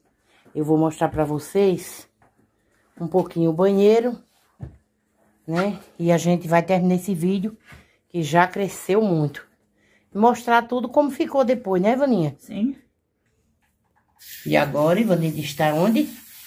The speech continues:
Speaker 2: No banheiro.
Speaker 1: No banheiro.
Speaker 2: Meu filho sabe muito não, não vai desperdiçar? Jesus amado, que é isso? É muito espuma.
Speaker 1: Então, gente, ficou assim, olha.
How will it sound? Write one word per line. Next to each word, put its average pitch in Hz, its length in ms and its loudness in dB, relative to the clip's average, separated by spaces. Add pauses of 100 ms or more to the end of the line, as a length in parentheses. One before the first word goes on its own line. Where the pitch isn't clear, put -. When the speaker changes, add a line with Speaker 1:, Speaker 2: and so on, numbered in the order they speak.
Speaker 2:
No 147 180 -10
banheiro. 175 580 -6 (260)
Speaker 1:
No 147 100 -4
banheiro. 170 440 0 (280)
Speaker 2:
Meu 175 100 -8
filho - 240 -10
sabe 311 200 -6
muito 226 200 -10
não, 320 240 -2
não 226 60 -6
vai 214 100 -4
desperdiçar? 302 720 -6
Jesus 262 540 -2
amado, 202 320 -2
que 220 80 -12
é 185 180 -8
isso? 185 320 -14 (580)
É 233 100 2
muito 254 260 -6
espuma. - 480 -16 (3750)
Speaker 1:
Então, 175 340 4
gente, 220 640 0 (140)
ficou 175 380 -4
assim, 170 480 -2
olha. 175 400 0